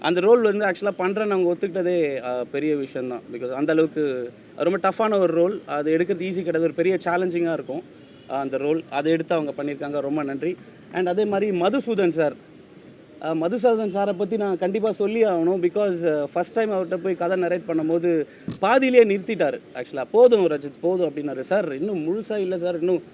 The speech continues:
கன்க்ளூஷன்லாம் சொல்ல சார்ன்னு" சொல்லும்போது சார் சொன்னாரு, "போதும், பாதி கதையிலே தெரியும்ப்பா,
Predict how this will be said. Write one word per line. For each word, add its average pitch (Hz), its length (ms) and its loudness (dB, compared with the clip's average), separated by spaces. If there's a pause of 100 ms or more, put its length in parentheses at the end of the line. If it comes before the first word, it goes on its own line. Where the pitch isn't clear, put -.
(320)
கன்க்ளூஷன்லாம் 190 560 0
சொல்ல 185 280 0
சார்ன்னு" 165 320 0
சொல்லும்போது 160 380 -2
சார் 151 160 -4 (100)
சொன்னாரு, 139 240 -4
"போதும், 160 320 -2 (540)
பாதி 226 260 0
கதையிலே 226 360 6
தெரியும்ப்பா, 156 600 0